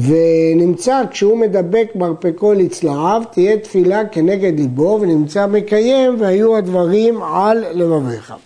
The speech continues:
בגמרא כתוב, ובספרי כתוב, "על ידך בגובה שביד".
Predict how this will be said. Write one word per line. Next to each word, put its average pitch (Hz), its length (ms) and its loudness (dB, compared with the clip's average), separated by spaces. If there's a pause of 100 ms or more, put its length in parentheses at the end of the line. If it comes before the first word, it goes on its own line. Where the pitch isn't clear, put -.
(800)
בגמרא 165 720 0 (280)
כתוב, 180 580 -2 (400)
ובספרי 135 720 -2
כתוב, 196 460 0 (340)
"על 196 200 0
ידך 185 640 0
בגובה 214 640 0
שביד". 180 720 0